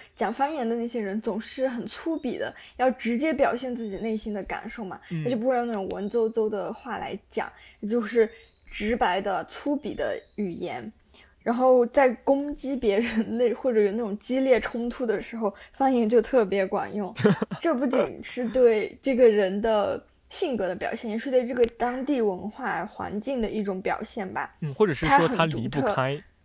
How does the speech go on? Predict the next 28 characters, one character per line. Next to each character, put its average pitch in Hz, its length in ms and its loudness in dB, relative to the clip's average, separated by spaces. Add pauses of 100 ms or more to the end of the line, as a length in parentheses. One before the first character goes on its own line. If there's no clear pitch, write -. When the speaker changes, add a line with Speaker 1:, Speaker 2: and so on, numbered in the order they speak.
Speaker 2:
他 180 140 -4 (100)
走 - 280 -2
不 131 120 -4
出 123 280 -8
来。 107 240 -6
Speaker 1:
对， 262 280 8
对， 233 220 4
Speaker 2:
即 151 140 0
便 175 120 2
他 175 140 4
再 170 240 6
想 143 160 4
走， 285 60 8
Speaker 1:
它 254 60 8
是 - 20 8
需 - 20 6
要 233 60 4
这 254 120 0
个 233 80 6
东 220 120 2
西 139 80 2
的。 135 40 2
Speaker 2:
他 - 0 -
也 127 40 0
走 127 160 -4
不 117 160 -6
出 113 220 -10
来。 104 200 -10